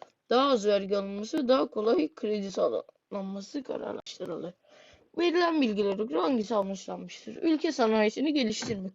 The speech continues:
Bu olabilir. Yabancı sermayeye güvenmek kesinlikle olamaz. Yani yerli sermayeye güveniyor burada. Vergi gelirlerini azaltmak. Yani bununla da bir ilgisi yok.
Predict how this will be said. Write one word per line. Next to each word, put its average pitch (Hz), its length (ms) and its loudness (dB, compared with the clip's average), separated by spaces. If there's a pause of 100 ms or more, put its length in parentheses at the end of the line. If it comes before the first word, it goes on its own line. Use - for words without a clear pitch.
Bu 302 120 2
olabilir. 214 440 4 (480)
Yabancı 277 420 6
sermayeye 226 580 4
güvenmek 220 540 0
kesinlikle 233 560 -2
olamaz. 226 480 -2 (540)
Yani - 340 -10
yerli 214 640 4
sermayeye 190 600 0
güveniyor 180 440 -8
burada. 233 260 -2
Vergi 269 340 2
gelirlerini 226 680 2 (500)
azaltmak. 208 600 0 (100)
Yani 220 300 0
bununla 269 280 2
da 202 120 -2
bir 196 60 -8
ilgisi 190 360 -10
yok. - 280 -4